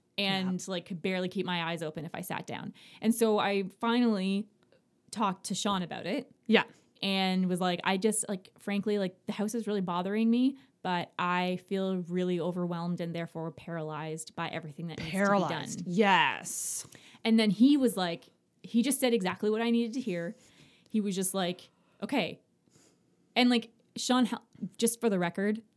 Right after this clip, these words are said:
Speaker 2: Sean helps around the house. Like, he's huge help around the house. He works so hard.
Speaker 1: Mm.
Speaker 2: So he's gone for the day, of course.
Speaker 1: Right.
Speaker 2: Like, he goes to, into work. He sometimes has meetings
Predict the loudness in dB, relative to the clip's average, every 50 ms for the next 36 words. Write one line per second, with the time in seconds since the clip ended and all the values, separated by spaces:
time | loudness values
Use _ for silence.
0 | _ _ _ _ _ _ 0 4 4 6 6 4 4 2 0 0 -2 -6 -2 0
1 | 0 0 0 0 -2 -2 -2 -2 0 -2 -2 -4 -4 -2 -2 -2 -2 -2 -6 -4
2 | -2 -2 -2 -2 -2 -2 -4 -4 -2 -2 -4 -4 -4 -6 -6 -6 -4 -4 -4 -4
3 | -6 -8 _ _ _ _ _ _ -4 -2 0 0 0 -2 -2 -2 -2 -2 -4 _
4 | -6 -4 -4 -4 -6 _ _ _ _ _ _ _ _ _ _ _ _ _ _ _
5 | _ _ -10 -6 -4 -2 0 0 2 2 0 0 -2 -6 -6 0 2 2 2 4
6 | 2 2 0 0 -2 -4 -6 -10 _ _ _ -4 -2 0 2 2 2 4 2 0
7 | -2 -2 0 2 4 4 4 2 0 -6 _ -18 -4 -2 0 2 2 2 2 2
8 | 2 2 2 0 -4 -2 -4 -4 -4 -4 -8 -8 -8 _ -8 -8 -4 0 0 2
9 | 2 2 2 0 -2 -2 -4 -6 -6 -4 -2 -2 -2 -2 -2 -4 -6 -4 -6 -6
10 | -4 -4 -4 -4 -4 -4 -6 -6 -8 -8 -10 -14 -20 _ -20 -20 -20 -20 -20 _
11 | -6 -4 -2 0 0 0 0 0 -2 -2 -2 0 -2 -2 0 0 0 0 2 0
12 | 0 0 -2 -4